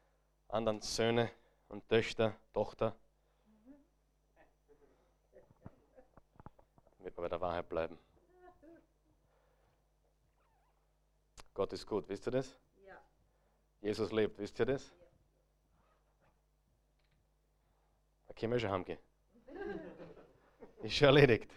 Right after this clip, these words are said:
Speaker 1: ist schon vorbei. Gut, heute haben wir eine Marathonaufgabe. Heute haben wir eine Marathonaufgabe und wahrscheinlich wird es heute und nächste Woche brauchen, um diese Passage abzuhandeln.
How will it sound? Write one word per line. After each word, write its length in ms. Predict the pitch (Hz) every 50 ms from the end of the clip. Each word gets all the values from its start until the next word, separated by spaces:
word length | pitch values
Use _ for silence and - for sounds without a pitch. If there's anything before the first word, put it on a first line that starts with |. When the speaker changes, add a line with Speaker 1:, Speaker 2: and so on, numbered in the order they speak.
| -
Speaker 1:
ist 140 | - 127 -
schon 120 | - 160 135
vorbei. 400 | 151 143 143 135 - - - - - - - - - - - - - - - - - - - - - - _ _
Gut, 380 | - 180 196 170 131 - - -
heute 260 | 127 143 156 - 175
haben 100 | 165 160
wir 100 | 151 151
eine 120 | 147 147 139
Marathonaufgabe. 920 | 135 131 127 131 127 - 123 110 104 95 90 - - 95 87 80 82 - - _ -
Heute 600 | - 110 123 151 156 156 - 156 156 156 156 - - -
haben 240 | - 123 127 131 127
wir 80 | 127
eine 100 | 123 123
Marathonaufgabe 600 | 117 120 127 131 135 - 117 113 113 - 120 110 117
und 80 | 117
wahrscheinlich 800 | 113 107 - - 127 131 160 175 160 156 170 175 170 - - - - _ _ - - - - - - - - - - - - _ _ _ -
wird 240 | - - 117 120 123
es 340 | 123 123 120 117 - - -
heute 360 | 110 117 135 127 - 143 127
und 120 | 123 117 113
nächste 360 | 123 120 113 - - 120 110
Woche 320 | 113 110 107 - 117 101
brauchen, 640 | - - - 107 113 117 127 123 - - 139 139 - - - - _ _ _ _ - - - - - - _ _
um 300 | - 117 110 107 107 -
diese 300 | - 123 120 104 117 113
Passage 840 | - - 117 110 98 113 107 107 107 104 95 107 104 101 95 90 - - _ _ _ _ - - - _ _ _ _ _
abzuhandeln. 1200 | - 113 123 131 - - - - - - 117 107 95 98 104 101 104 98 110 117 127 139 143